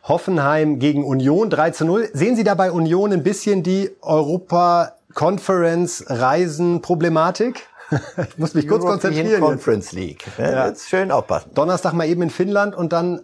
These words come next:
Speaker 1: am Wochenende in der
Speaker 2: Ist,
Speaker 1: Bundesliga
Speaker 2: ja, ich
Speaker 1: kann es
Speaker 2: glaube,
Speaker 1: Körner kosten.
Speaker 2: Ich glaube ja. Und im Kopf vor allem auch.
Speaker 1: Mhm.
Speaker 2: Das muss man alles, wenn man das nicht gewohnt ist, muss man das alles ein bisschen zusammen basteln. Und, äh, ja, ich, sie werden nicht in Abstiegsgefahr geraten, aber ich glaube,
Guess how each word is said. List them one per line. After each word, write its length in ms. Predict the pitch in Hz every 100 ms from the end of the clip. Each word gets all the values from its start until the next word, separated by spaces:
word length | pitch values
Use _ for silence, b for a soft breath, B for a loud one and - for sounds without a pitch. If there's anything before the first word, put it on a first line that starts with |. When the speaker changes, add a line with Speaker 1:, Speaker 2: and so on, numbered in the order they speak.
| _
Speaker 1:
am 240 | 156 156
Wochenende 460 | 160 165 190 170 180
in 60 | 175
der 100 | 139
Speaker 2:
Ist, 60 |
Speaker 1:
Bundesliga 440 | 180 190 180 170 165
Speaker 2:
ja, 200 | - - -
ich 60 |
Speaker 1:
kann 120 | - 175
es 40 |
Speaker 2:
glaube, 140 | 120
Speaker 1:
Körner 260 | 127 160 156
kosten. 540 | - - 135 - 95 80
Speaker 2:
Ich 100 | 98
glaube 260 | 95 90 82
ja. 100 | - - -
Und 200 | 110 - -
im 140 | 120
Kopf 240 | - 127 -
vor 160 | -
allem 200 | - -
auch. 200 | - -
Speaker 1:
Mhm. 120 | 113 113
Speaker 2:
Das 180 | 123 139
muss 180 | 135
man 80 | 117
alles, 380 | - 123 113 -
wenn 80 | 110
man 80 | 113
das 160 | 117
nicht 160 | 120 -
gewohnt 380 | 113 117 147 135
ist, 300 | 123 - -
muss 160 | 110
man 120 | 107
das 180 | 107 98
alles 220 | - 110
ein 120 | 98 110
bisschen 280 | - - -
zusammen 380 | 87 90 90 90 B B B B B -
basteln. 440 | 110 - 113 110
Und, 380 | - 104 95 -
äh, 160 | 85 85 - _
ja, 360 | 120 120 110 - _
ich, 260 | 117 - _ - - - - 135 - 135 143
sie 160 | 151
werden 280 | 156 160 143
nicht 220 | 151 151
in 80 | 123
Abstiegsgefahr 680 | 104 - 107 - - 98 92
geraten, 440 | 82 101 135 131
aber 360 | - 110 110 -
ich 100 | -
glaube, 380 | 104 98 98